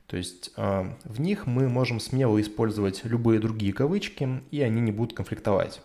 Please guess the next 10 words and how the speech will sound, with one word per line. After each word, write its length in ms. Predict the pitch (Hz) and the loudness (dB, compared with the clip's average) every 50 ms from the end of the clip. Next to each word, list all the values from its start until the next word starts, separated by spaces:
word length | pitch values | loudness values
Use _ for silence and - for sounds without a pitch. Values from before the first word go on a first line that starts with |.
| - _ _ - - - | -20 _ _ -20 -18 -10
Да, 140 | - 139 143 | -6 -6 -4
то 80 | - 107 | -4 -4
есть, 100 | 101 - | -4 -4
например, 320 | 107 - 110 107 107 107 | -4 -4 -2 0 0 0
я 60 | 104 | 0
буду 180 | 95 101 101 101 | 0 -2 -2 -4
здесь 160 | 98 95 104 | -4 -6 -10
написать 480 | 101 - - - - 90 90 170 - - - _ _ _ _ _ _ | -10 -10 -10 -6 -4 -4 -4 -4 -6 -12 -20 _ _ _ _ _ _
style 520 | - - - - 98 92 87 85 85 - - - - - - - - - _ - - | -20 -8 -2 0 2 2 2 2 0 -2 -6 -14 -20 -20 -20 -20 -20 -20 _ -20 -10
color 380 | - - 92 90 85 - - - | -4 0 0 2 0 0 -4 -10